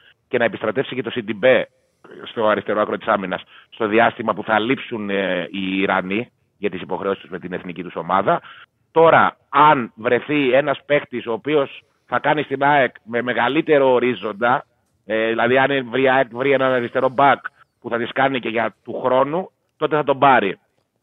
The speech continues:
Αν <coughs> δεν βρει, ε, κάτι που θα το χρησιμοποιήσει δεδομένα την, στην επόμενη μέρα της, τότε θα πάει με τη, με τις υπάρχουσες λύσεις. Δεν θα πάει δηλαδή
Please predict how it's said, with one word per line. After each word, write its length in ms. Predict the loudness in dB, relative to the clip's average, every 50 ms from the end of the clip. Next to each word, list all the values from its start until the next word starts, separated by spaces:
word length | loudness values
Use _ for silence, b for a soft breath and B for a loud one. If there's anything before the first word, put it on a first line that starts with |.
| _ _ -12 -12 -12 -12 -8 0 4
Αν 360 | 6 6 6 6 2 -4 -6 -8 -8 -8
<coughs> 280 | -8 -10 -10 -6 0
δεν 160 | 2 2 2 4
βρει, 380 | 2 2 2 2 2 0 _ _ _ _ _ _ _ _ _ _ _ _ _ _ _
ε, 380 | -2 0 0 2 2 0 0 0 -2
κάτι 220 | -2 -2 -4 -4 -10 -12 -20 _ _ _ _ _ -10
που 100 | -8 -4
θα 100 | -4 -4
το 80 | -4 -6
χρησιμοποιήσει 480 | -8 -6 -4 -4 -2 0 -2 -2 -2
δεδομένα 480 | 0 0 2 2 2 4 4 4 4 2
την, 260 | 0 -2 -8 -8 -8 -8
στην 160 | -8 -6 -6
επόμενη 320 | -4 -4 -4 -4 -4 -4
μέρα 240 | -2 0 2 2 0
της, 200 | 0 -2 -6 -8 -10 _ _ _ _
τότε 160 | -10 -8 -6
θα 100 | -4 -4 0
πάει 180 | 2 0 0
με 100 | 0 -2
τη, 100 | -4 -6
με 340 | -6 -6 -6 -6 -6 -8 -10
τις 120 | -12 -12 -10
υπάρχουσες 480 | -4 -4 -4 -4 -4 -8 -8 -8 -8
λύσεις. 220 | -8 -8 -10 -6 -4
Δεν 100 | -4 -2
θα 120 | -2 2
πάει 220 | 2 4 4 4
δηλαδή 460 | 4 2 2 2 2 2 0 -2 -2